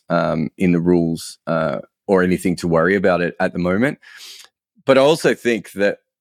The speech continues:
I'm sure the M C C and the I C C have looked at things like yellow card, well, of recent times, I should say,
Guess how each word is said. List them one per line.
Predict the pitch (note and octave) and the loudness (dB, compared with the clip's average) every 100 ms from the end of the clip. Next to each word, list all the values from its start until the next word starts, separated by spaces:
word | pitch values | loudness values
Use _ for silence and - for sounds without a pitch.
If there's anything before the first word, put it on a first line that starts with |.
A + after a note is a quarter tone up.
| _ | _
I'm | A2 A2+ | -2 -2
sure | A2+ - - C3 B2+ A#2 G#2+ E2+ | -2 -2 2 4 4 4 2 -2
the | G2 F#2+ | -4 -4
M | F#2 | -4
C | G2 | -6
C | F2+ F#2 F2+ | -6 -2 -2
and | F2 | 0
the | E2+ | -2
I | |
C | F2 E2+ | -2 -6
C | E2+ E2+ | -6 -2
have | E2 E2 | -2 -2
looked | E2 E2 - | -2 -2 -2
at | D#2 | -4
things | F2+ E2+ D#2+ | -4 -4 -2
like | D#2+ | -2
yellow | E2 D#2+ | 0 -2
card, | D#2 E2 D#2 - | 0 0 -2 0
well, | A2+ A2+ - _ _ _ - | 2 2 0 _ _ _ -4
of | G#2+ | -2
recent | A2+ G#2+ F#2 | 0 -2 -6
times, | F2+ D#2 | -8 -8
I | D#2+ | -10
should | D#2 E2 | -10 -8
say, | D#2+ D#2 | -8 -8